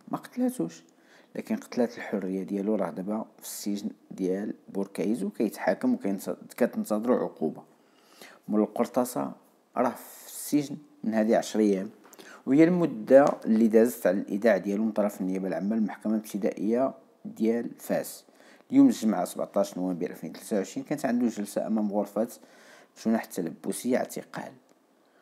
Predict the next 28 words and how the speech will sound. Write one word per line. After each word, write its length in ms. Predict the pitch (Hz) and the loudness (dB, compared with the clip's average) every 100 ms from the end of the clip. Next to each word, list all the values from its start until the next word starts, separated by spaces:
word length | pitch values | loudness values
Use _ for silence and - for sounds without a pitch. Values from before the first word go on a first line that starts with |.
| _ _ - _ - | _ _ -20 _ -2
وهاد 160 | 104 | 2
الغرفة 380 | 117 123 127 170 | 4 4 4 0
سبق 360 | 170 - 117 107 | -2 -2 -2 -2
ليها 260 | 104 - | 0 0
أجلات 400 | 110 104 127 123 | -2 4 6 6
المحاكمة 580 | 107 101 - 113 107 95 | 4 2 2 2 0 -2
ديالو 380 | 92 104 117 - - _ _ _ _ _ _ | 0 0 0 -2 -8 _ _ _ _ _ _
قبل 220 | - 107 127 - - - | -2 2 2 0 -8 -4
من 60 | |
جوج 140 | 120 143 | -2 -2
سيمانات 540 | - 113 92 85 - | 0 -2 -2 -6 -12
تقريبًا 420 | - - 110 107 | -10 -2 0 2
دازو، 440 | 104 104 117 127 139 - _ _ _ _ - _ | 2 6 6 4 -2 -6 _ _ _ _ -20 _
عطات 300 | - 127 123 | 0 2 4
ليه 220 | 123 110 95 | 4 2 4
مهلة 420 | 123 120 107 104 | 2 2 0 -2
كافية 640 | - 139 135 113 107 110 - _ _ 98 | 4 6 6 2 0 -2 -8 _ _ -10
باش 200 | 113 107 | -4 0
يعين 380 | 90 98 104 | 2 2 0
شي 200 | 110 - | -2 -4
محامي 560 | 90 - - 113 113 143 | -6 -2 0 2 2 2
أو 80 | 160 | 2
محامين 520 | 113 - 107 101 107 | 2 2 0 0 0
يدافعوا 440 | 95 98 - 95 | -2 -6 0 0
عليه 300 | 82 107 120 - - - - - - - - _ | 2 2 2 0 -16 -20 -20 -20 -20 -20 -20 _
في 220 | - - | -10 -2
إطار 360 | - 113 113 - | 4 4 4 -2
حقه 720 | - - - _ - 120 | -8 -8 -10 _ 2 4